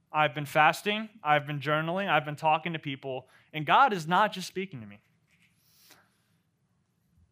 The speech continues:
I would love to follow God's calling. I just don't know what it is.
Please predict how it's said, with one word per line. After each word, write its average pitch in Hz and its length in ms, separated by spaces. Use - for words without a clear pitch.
I 147 120
would 156 100
love 175 380
to 131 80
follow 120 260
God's 104 200
calling. 98 280
I 127 80
just 143 120
don't 151 160
know 160 80
what 156 140
it 156 100
is. 147 360